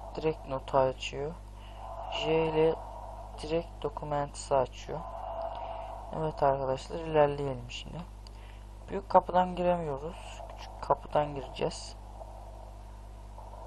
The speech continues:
Bunu önceden oynadığım için, evet.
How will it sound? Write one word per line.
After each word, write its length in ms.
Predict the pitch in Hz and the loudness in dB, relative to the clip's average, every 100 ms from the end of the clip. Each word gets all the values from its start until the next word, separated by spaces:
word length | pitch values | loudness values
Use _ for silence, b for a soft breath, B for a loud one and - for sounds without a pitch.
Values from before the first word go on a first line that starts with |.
| - - - - | -12 -12 -12 -8
Bunu 260 | 139 143 143 | -6 -4 -4
önceden 500 | 147 143 139 139 139 | -4 -4 -6 -6 -6
oynadığım 580 | 135 135 135 139 135 131 | -6 -6 -8 -6 -8 -8
için, 260 | - 151 147 | -10 -8 -8
evet. 380 | 135 113 - | -8 -8 -12